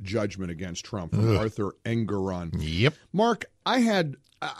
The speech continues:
Speaker 1: here we go again with this visceral anger, this almost rage I get.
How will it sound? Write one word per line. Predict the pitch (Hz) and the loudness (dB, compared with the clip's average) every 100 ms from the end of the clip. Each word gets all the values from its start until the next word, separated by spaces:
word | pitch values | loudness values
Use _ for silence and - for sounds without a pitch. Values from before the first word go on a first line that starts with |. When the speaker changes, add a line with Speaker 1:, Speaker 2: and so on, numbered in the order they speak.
| 139 | -10
Speaker 1:
here | 131 240 | -4 0
we | 254 | 2
go | 185 185 | 2 2
again | 143 139 127 117 | 2 0 -2 0
with | 127 127 | -2 -2
this | 131 123 - | -2 -2 -4
visceral | 117 104 110 180 214 - 196 170 151 - | -8 -8 2 2 2 0 2 4 2 0
anger, | 127 127 123 104 87 82 - - | -2 -2 -2 -2 -4 -8 -16 -12
this | 120 135 - | -4 -2 -2
almost | - 156 143 117 - _ _ _ _ _ _ | -2 0 2 0 -4 _ _ _ _ _ _
rage | 131 135 123 127 139 135 127 117 101 95 - | -6 -2 2 4 6 6 4 2 0 -4 -4
I | 95 | -6
get. | 85 87 65 | -6 -10 -12